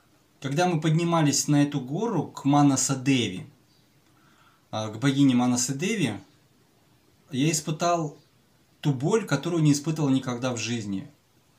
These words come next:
До этого мы на гору поднимались, и, по всей видимости, у меня забились мышцы в ногах. Но когда я шёл на эту гору,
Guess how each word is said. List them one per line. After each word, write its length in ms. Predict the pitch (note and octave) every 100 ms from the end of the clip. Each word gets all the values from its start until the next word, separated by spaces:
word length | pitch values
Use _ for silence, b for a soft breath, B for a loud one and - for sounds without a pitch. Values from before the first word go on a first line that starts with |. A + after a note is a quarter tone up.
| _
До 120 | B2 C#3+
этого 180 | E3+
мы 140 | E3+ F3
на 120 | E3+
гору 220 | E3 E3
поднимались, 600 | D3+ D#3 F#3+ A3+ D#3+ -
и, 60 | C3+
по 120 | C#3+
всей 200 | C#3 D#3+
видимости, 400 | D#3+ D3+ C#3 -
у 20 |
меня 100 | C#3+
забились 440 | C3 C#3+ D3+ C3 -
мышцы 340 | G3+ G#3+ C3
в 40 | A#2
ногах. 440 | A2+ A2 G2 - b b b b b b -
Но 100 | C#3+
когда 380 | F3+ D#3+ F#3 F#3
я 180 | D#3
шёл 260 | D3 - F3
на 160 | C#3 C3+
эту 160 | -
гору, 540 | B2+ E3 G3+ C3+ A2+